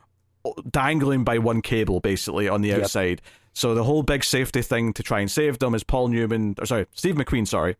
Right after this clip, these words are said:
Speaker 1: the fire chief, comes in on a helicopter to try and hook it to the, the helicopter so the helicopter can lower the, the elevator car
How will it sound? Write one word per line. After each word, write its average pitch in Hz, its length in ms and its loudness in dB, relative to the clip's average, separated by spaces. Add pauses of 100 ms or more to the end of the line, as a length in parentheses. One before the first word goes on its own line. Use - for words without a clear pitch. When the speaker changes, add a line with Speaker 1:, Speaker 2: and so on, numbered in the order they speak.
(540)
Speaker 1:
the 107 60 -6
fire 160 260 0
chief, 117 240 -2 (380)
comes 170 380 0
in 151 120 2
on 135 120 2
a 113 60 2
helicopter 117 720 0
to - 120 -6
try 123 220 -2
and 117 120 -2
hook 123 220 -4
it 117 120 -8
to 113 80 -4
the, 104 240 0 (100)
the 120 160 0
helicopter 117 720 -2 (260)
so - 100 -2
the 117 80 0
helicopter 131 440 -2
can 113 300 0
lower 127 280 2
the, 110 440 0
the 113 100 2
elevator 117 460 2
car 110 520 0